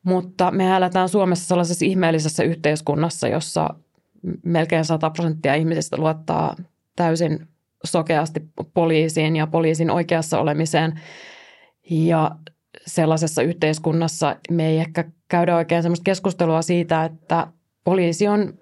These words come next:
on ihminen, että hän ei ylevöidy sillä, että hän käy poliisiammattikoulun. Että häneltä ei poistu hänen omat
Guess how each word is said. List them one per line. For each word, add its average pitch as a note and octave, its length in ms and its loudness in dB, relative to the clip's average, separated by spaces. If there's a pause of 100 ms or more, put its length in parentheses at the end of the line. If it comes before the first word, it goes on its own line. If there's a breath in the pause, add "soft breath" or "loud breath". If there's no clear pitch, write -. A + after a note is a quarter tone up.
(120)
on G3 160 2
ihminen, G#3+ 640 2
että F3+ 180 -2
hän F#3+ 200 2
ei G3 200 2
ylevöidy D#3+ 640 2
sillä, D#3 480 -2
että D#3+ 200 -6
hän D3+ 180 0
käy D3+ 160 -2
poliisiammattikoulun. E3 1160 -2 (600 loud breath)
Että D#3+ 300 -4
häneltä E3 460 2
ei D#3+ 320 2
poistu D#3+ 540 0
hänen D3 420 0
omat D3+ 260 0